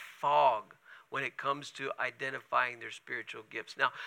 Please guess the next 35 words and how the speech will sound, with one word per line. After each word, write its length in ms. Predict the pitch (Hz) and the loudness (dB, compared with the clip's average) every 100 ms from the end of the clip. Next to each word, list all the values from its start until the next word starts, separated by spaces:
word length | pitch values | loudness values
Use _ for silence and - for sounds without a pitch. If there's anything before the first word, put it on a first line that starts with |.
| - | -2
nowadays 720 | 143 175 220 214 170 190 196 - | 12 12 12 12 6 4 2 0
we've 160 | 165 | -2
tried 320 | - 170 160 156 | 2 6 6 4
to 60 | |
make 280 | 147 147 143 | -2 -2 -2
this 240 | 147 139 - | -8 -10 -12
easier, 720 | 170 180 170 175 170 165 156 - - - | -12 -10 -4 0 2 2 -2 -10 -8 2
and 320 | 135 139 147 | 4 4 8
nowadays 760 | 160 180 185 165 170 175 139 | 10 10 8 4 4 2 0
you 80 | 160 | -6
can 160 | - 123 | -6 -6
go, 400 | 147 147 147 139 | 2 4 2 0
you 120 | 156 | -8
can 80 | 156 | -4
go 180 | 139 139 | 0 4
on 140 | 135 | 4
the 180 | 135 143 | 4 0
internet, 480 | 185 190 185 175 151 | 4 4 4 2 0
you 80 | 135 | -8
can 140 | 131 | -8
read 240 | 123 135 127 - | -6 -6 -6 -2
books, 480 | 180 202 165 - 127 | 2 2 0 -6 -6
and 140 | 139 | -4
you'll 180 | 170 143 | -6 -6
see 420 | - - 185 170 - | -8 -6 -4 -4 4
all 380 | 262 214 214 | 6 8 6
these 300 | 185 190 180 | 2 -6 -8
kinds 340 | - 165 165 151 | 0 2 2 -2
of 140 | 135 - | -8 -8
tools 580 | - 196 196 190 175 - - - - | -12 -6 -2 -2 -2 -8 -14 -18 -12
to 120 | - 147 - | -8 -8 -6
discern 640 | 143 - - 160 170 165 | -6 -6 -2 0 0 0
what 260 | 139 147 - | -2 -2 -2
your 80 | 139 | -6
spiritual 560 | - 143 139 139 131 | -4 2 2 0 -10